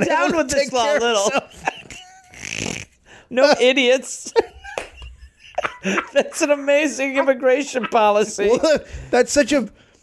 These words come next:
Speaker 1: that's such a sort of subjective term.
Speaker 2: Oh, yeah. Uh, it could, I mean,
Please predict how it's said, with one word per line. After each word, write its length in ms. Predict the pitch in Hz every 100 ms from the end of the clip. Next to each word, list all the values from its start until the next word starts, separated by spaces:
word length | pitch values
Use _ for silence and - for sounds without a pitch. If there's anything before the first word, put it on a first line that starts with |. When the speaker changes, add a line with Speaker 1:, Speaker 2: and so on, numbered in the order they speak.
| _
Speaker 1:
that's 240 | 160 202 208
such 200 | 247 233
a 80 | 202
sort 260 | - 196
of 80 | 165
subjective 720 | - 170 - 190 190 196 170
term. 440 | 202 214 214 202 196
Speaker 2:
Oh, 160 | 254
yeah. 560 | 269 320 370 170 135 165 -
Uh, 120 | 269 269
it 180 | 277 -
could, 200 | 262 -
I 80 | 262
mean, 320 | 269 277 233